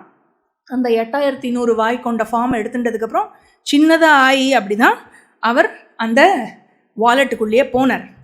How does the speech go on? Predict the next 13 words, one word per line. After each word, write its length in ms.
அங்க 360
போய் 220
பார்த்தா 340
இந்த 220
பிளேடெல்லாம் 580
சுத்துறது 300
இல்ல. 180
உடனே 280
அவர் 140
என்ன 200
பண்ணாரா, 380
இன்னும் 320
கொஞ்சம் 360